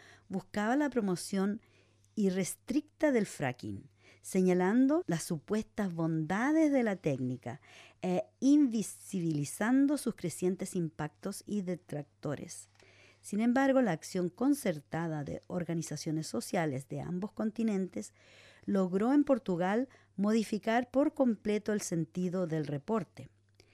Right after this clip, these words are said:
Hace un año, justo con más de doscientas organizaciones sociales, presentaron un documento crítico del informe que fue la base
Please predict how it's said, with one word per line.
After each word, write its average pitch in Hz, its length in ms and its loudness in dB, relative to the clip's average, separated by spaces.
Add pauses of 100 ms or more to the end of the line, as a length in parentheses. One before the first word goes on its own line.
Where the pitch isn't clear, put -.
(380)
Hace 214 300 -2
un 208 120 4
año, 233 280 2
justo 254 520 0
con 185 160 0
más 190 120 2
de 196 100 0
doscientas 214 540 -2
organizaciones 170 760 -2
sociales, 214 720 -4 (320)
presentaron 196 580 0
un 240 120 4
documento 170 840 0
crítico 226 560 -2
del 160 200 -2
informe 202 680 -2 (400)
que 262 100 -2
fue 302 180 0
la 254 120 4
base 202 480 -2